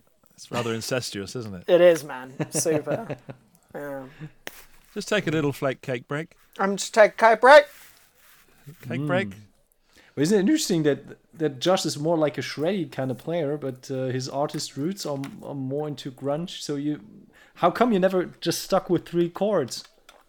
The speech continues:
Speaker 2: Hmm. Because then I started finding people like Jeff Loomis.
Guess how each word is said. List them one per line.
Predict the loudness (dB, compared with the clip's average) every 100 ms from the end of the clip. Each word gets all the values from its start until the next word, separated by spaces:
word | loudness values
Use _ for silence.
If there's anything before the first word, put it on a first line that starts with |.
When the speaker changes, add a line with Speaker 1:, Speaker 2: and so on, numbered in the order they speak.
| -10
Speaker 2:
Hmm. | -6 -6 -10 _ _ _ _ _ -20 -12 -10 -10 -12 -10
Because | -8 -6
then | -2 0
I | 0 -4
started | -2 0 -2 -6
finding | -4 -4 -6 -10
people | -8 -8 -6 -6
like | -6 -8
Jeff | -10 -10 -8
Loomis. | -10 -10 -12 -10 -8 -8 -10